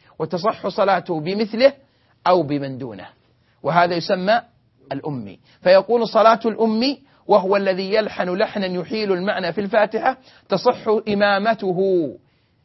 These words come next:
بمثله أو بمن دونه. أما من كان يحسن قراءة الفاتحة فلا يصح أن يكون مؤتما بإمام يلحن في الفاتحة. القول الثاني في المسألة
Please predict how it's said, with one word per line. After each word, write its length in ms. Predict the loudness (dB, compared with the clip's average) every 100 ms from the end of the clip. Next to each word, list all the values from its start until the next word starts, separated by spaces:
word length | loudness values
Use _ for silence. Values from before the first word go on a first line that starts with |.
| -12
بمثله 500 | -4 -2 -2 2 0 0 _ _ _ -2
أو 120 | 0
بمن 320 | -2 -6 -6
دونه. 320 | -6 -6 -10 -18 _ _ 2
أما 420 | 2 4 4 4
من 200 | 2 -4
كان 300 | 0 0 2
يحسن 500 | 0 -2 -4 -6 -6
قراءة 460 | -2 0 0 0 -4
الفاتحة 520 | -2 -2 -2 -8 -12 -10
فلا 240 | 0 4 4
يصح 380 | 2 -2 -4 -4
أن 180 | -4
يكون 360 | -6 -4 -4 -4
مؤتما 560 | -4 -6 -2 -2 -2 -6
بإمام 760 | -6 -6 -4 -2 -2 -4 -8 -12 _ -2
يلحن 380 | -2 -2 -8 -12
في 260 | -10 -12 -14 _ _ -12
الفاتحة. 560 | -8 -8 -10 -16 -20 -20 _ -4
القول 380 | 0 2 2
الثاني 360 | 0 -2 -2 -2
في 100 | -6
المسألة 480 | -8 -8 -10 -14